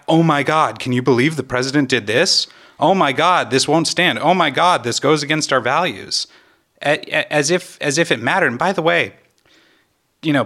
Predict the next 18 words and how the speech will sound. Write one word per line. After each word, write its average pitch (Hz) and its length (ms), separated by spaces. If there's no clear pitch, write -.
Pirro 151 500
or 113 140
Sean 160 340
Hannity 135 500
or 113 60
Tucker - 320
Carlson 131 580
or 107 80
Chris - 300
Cuomo 151 340
on 131 180
C 135 200
N 120 120
N, 147 140
I 135 40
mean, 147 200
the 143 120
amount, 220 380